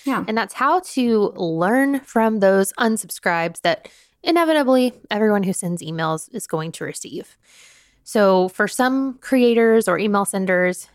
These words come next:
Speaker 2: seeing those unsubscribes come through might cause a rush of negative feelings. I actually just sent out our first Deliverability Defined newsletter, and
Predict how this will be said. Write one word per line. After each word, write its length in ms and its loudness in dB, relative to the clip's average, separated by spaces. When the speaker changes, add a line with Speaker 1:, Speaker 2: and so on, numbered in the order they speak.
Speaker 2:
seeing 320 -2
those 180 2
unsubscribes 640 -4
come 200 -8
through 300 0
might 440 -4
cause 320 0
a 40 -4
rush 260 -4
of 100 -6
negative 420 0
feelings. 500 0
I 100 -4
actually 340 0
just 440 -4
sent 160 -2
out 320 -2
our 560 0
first 540 -2
Deliverability 640 2
Defined 480 -2
newsletter, 720 0
and 240 -2